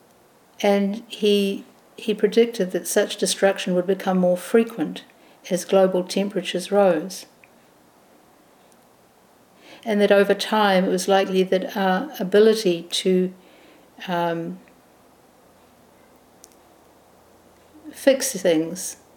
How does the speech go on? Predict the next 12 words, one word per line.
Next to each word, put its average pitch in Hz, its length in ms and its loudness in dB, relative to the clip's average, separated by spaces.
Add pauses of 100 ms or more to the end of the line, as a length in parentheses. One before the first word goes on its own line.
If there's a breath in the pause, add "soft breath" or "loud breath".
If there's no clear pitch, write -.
(240)
to, 180 480 -4
to 180 440 -8 (1300 soft breath)
do 214 140 4
the 196 120 4
work 185 400 2
to, 185 580 -2 (280)
um, 170 480 -4 (2750)
replace 175 440 0
the 180 120 -2
bridges 175 680 2
and, 170 240 -2 (160)
and 175 400 -8